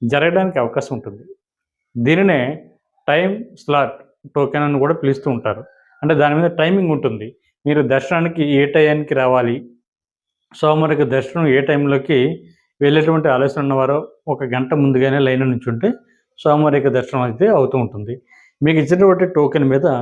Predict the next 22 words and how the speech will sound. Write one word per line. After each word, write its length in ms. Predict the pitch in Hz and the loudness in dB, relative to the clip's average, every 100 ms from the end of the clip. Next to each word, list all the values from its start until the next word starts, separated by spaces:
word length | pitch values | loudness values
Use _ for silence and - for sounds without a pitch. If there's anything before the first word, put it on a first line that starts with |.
| 147 - _ _ _ 156 | -6 -12 _ _ _ 0
టైమ్ 240 | 175 202 | 2 2
అన్నది 220 | 190 170 | 2 0
ఉంటుందండి. 520 | 139 139 135 123 135 233 - _ _ _ _ | 0 -2 -4 -4 -4 -6 -10 _ _ _ _
మీరు 160 | 151 139 | 0 2
మధ్యాహ్నం 440 | 135 120 151 147 | 0 0 0 0
పన్నెండు 320 | - 131 135 | 0 -2 0
గంటలకి, 460 | 139 127 127 123 117 135 _ _ _ | 0 0 -4 -2 -6 -6 _ _ _
ఆ, 180 | 147 131 | -2 -2
స్వామివారి 400 | - 139 139 139 | 0 0 2 0
యొక్క 120 | 131 131 | 0 -2
దర్శనానికి 500 | - 139 135 180 240 | -2 -4 0 0 -2
క్యూ 420 | - _ - 160 | -4 _ 0 4
లైన్లోకి 380 | 165 151 135 120 | 4 4 2 0
రండి, 280 | 117 117 120 - _ _ - | -2 -2 -4 -8 _ _ -4
నాలుగు 260 | 127 151 151 | -2 0 -2
గంటలకు 240 | 135 123 | -2 -2
రండి, 200 | 123 127 | -2 0
ఐదు 120 | 131 131 | -2 0
గంటలకు 260 | 135 120 | -2 -2
రండి, 300 | 120 117 160 170 | -2 -2 -4 0
అలాగే 240 | 160 170 | 0 2
ఉంటుందన్నమాట. 680 | 156 139 170 131 117 110 | -2 -2 -2 0 -2 -4